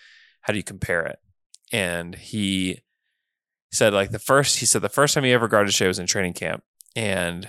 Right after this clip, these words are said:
he said he was, Shai was driving. He said he was up in his grill, got all the way to the bucket.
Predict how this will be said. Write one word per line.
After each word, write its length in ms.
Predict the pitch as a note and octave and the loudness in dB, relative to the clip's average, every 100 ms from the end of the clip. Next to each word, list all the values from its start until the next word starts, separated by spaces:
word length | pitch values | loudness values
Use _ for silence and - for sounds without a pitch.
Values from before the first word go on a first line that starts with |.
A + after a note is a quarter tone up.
| - | -18
he 180 | - A2+ | -8 -2
said 560 | - G#2+ F#2+ F#2 F2+ - _ | 2 4 4 2 -2 -10 _
he 240 | - A2 | -10 -6
was, 480 | F#2 F2+ F2 - - _ _ _ _ _ - | -4 0 2 2 0 _ _ _ _ _ -2
Shai 220 | - A2+ | 2 4
was 160 | G#2+ | 4
driving. 500 | - G#2 G2 G2 F#2+ | 2 4 4 4 -2
He 80 | G2 | -4
said 160 | F#2+ G2+ | -6 -4
he 100 | G2+ | -4
was 160 | F2+ | -2
up 160 | F#2+ G#2+ | 0 0
in 80 | G#2+ | -2
his 140 | G2 | -4
grill, 580 | - F#2+ F2+ E2+ E2+ F2+ | -4 0 2 2 -2 -6
got 200 | - F#2 | -4 -2
all 180 | G2+ G#2+ | 4 4
the 80 | G2+ | 6
way 120 | G2 | 2
to 80 | F#2+ | 2
the 100 | F#2+ | 0
bucket. 440 | F2+ F2+ F2+ F2 | -2 -2 -6 -8